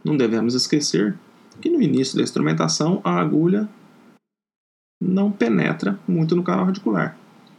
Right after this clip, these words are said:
pois não há espaço para isso. Isso acontece durante a instrumentação.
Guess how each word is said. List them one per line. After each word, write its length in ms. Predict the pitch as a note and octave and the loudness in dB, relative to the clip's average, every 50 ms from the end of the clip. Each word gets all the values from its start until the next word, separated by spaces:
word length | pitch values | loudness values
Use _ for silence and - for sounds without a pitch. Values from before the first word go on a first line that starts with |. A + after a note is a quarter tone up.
| _ - - - _ | _ -20 -20 -10 _
pois 160 | - C#3 D3 D3+ | -2 -2 0 0
não 100 | D3+ D3 | 0 0
há 60 | D#3+ | 0
espaço 400 | D#3+ E3 - F3+ F3+ F3+ - - | 0 -2 0 0 -2 0 0 -2
para 120 | - - | 0 2
isso. 320 | F2+ D2 - - - - - - - - - | 2 2 0 -2 -8 -12 -16 -20 -12 -8 -6
Isso 180 | - - - | -6 -4 -4
acontece 560 | D3+ - F3 E3+ D#3+ D#3+ D3 D#3+ E3+ - - | -4 -2 -2 -2 -2 -2 -2 -2 -2 0 0
durante 640 | F#3+ F3+ F#3+ A#3 B3 G#3 D#3+ D#3+ F3 G#3 G#3 - G3+ | 0 2 2 2 2 2 2 2 2 2 0 0 0
a 20 | |
instrumentação. 720 | G3 G3 - G3+ G3 G3+ G3+ - G#3 - - - - - | -2 -2 -2 0 0 0 0 -2 -4 -4 -4 -6 -6 -8